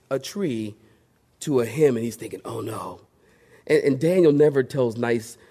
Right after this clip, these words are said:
interpretations. There, it's, it's always like catastrophe. <laughs> It's always the fall of, of kingdoms throughout all the ages. So,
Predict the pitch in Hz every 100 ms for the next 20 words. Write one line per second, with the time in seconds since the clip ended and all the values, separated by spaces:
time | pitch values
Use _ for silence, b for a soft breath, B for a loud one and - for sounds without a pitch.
0 | B 113 113 127 110 101 107 98 95 90
1 | - 113 B B B 147 143 113 143 143
2 | - 151 - 156 170 170 156 156 131 -
3 | 147 - - 156 139 - 131 117 131 85
4 | - - - - - 170 202 220 - 185
5 | 196 190 180 147 165 151 156 190 208 208
6 | 196 175 160 254 - 180 - - 320 370
7 | 320 190 156 160 240 247 240 247 302 226
8 | 226 220 262 285 226 160 - 233 233 233
9 | 220 233